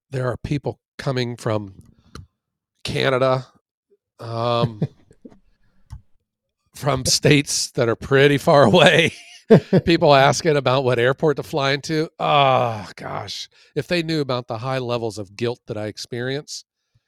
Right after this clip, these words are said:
Speaker 1: with this kind of stuff. Um, last summer, if you recall, I had that luncheon. I just had a spontaneous meet and greet. I called out, and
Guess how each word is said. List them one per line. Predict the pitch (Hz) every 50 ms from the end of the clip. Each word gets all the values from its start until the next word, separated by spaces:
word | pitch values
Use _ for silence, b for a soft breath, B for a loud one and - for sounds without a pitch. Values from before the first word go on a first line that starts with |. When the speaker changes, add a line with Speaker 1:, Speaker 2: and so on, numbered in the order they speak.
| _ _ _ _ _ _ -
Speaker 1:
with | 123 107 -
this | 135 127 -
kind | - - 135 131
of | 131 127
stuff. | - - 139 143 151 - - _ _ _ _ _ _ _ _ _ _ _ _ _ _ _ _ -
Um, | 127 113 113 113 117 113 113 110 113 123 - -
last | 135 135 147 151 - - -
summer, | - - 139 123 123 120 117 117 120 123
if | 107 -
you | 131 120 117
recall, | 117 110 - - 127 117 113 110
I | 113 113
had | 123 131 127 123 117 110
that | 110 104 95 - - _ _ _ _ _ _ _ _ _ _ -
luncheon. | 117 113 127 135 131 - - 107 98 98 104
I | 110 113
just | 107 117 104 -
had | - 117 110 107
a | 104 92
spontaneous | - - - 135 123 117 113 - 139 127 120 120 117 110 98 - 123
meet | 123 127 139 180 147
and | 127 127
greet. | 120 135 139 143 135
I | 123 123
called | - - - 135 131 127 123
out, | 117 127 147 170 - _ _ _ _ _ _ _ _ _ _ _ _ _ _ _ _ _ _ -
and | 127 123 123 123 127 123 120 123 123